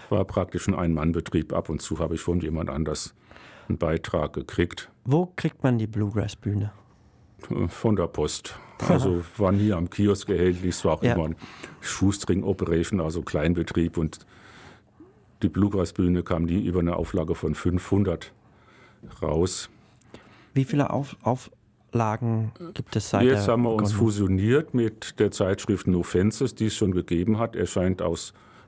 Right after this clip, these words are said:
Speaker 1: Kassel und behandelt so alle Aspekte der Country-Musik, Bluegrass bislang eher am Rande. Insofern ist das eine ganz gute Symbiose, dass ich da untergekommen bin. Hätte eigentlich lieber jemand gefunden, der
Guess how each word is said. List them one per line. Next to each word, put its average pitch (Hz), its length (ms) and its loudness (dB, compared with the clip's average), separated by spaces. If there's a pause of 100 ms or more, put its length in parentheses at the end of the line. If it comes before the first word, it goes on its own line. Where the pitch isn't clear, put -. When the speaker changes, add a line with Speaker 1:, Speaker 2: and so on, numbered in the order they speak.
Speaker 1:
Kassel 123 460 2
und 101 400 0
behandelt 95 400 0
so - 140 -2
alle 90 240 0
Aspekte 101 520 0
der 90 280 0 (540)
Country-Musik, 95 840 0
Bluegrass 95 400 0
bislang 90 400 0
eher 95 340 0
am 80 140 -4
Rande. 95 320 2
Insofern 90 480 0
ist - 160 -4
das - 140 -6
eine 87 100 -2
ganz 87 280 -4
gute 90 340 -2 (500)
Symbiose, 87 720 2
dass 85 240 -2
ich 87 100 -4
da 87 100 0
untergekommen 92 680 0
bin. 87 260 2 (920)
Hätte - 280 0
eigentlich 85 340 -2
lieber 90 240 2
jemand 87 340 0
gefunden, 90 540 0
der 82 280 -2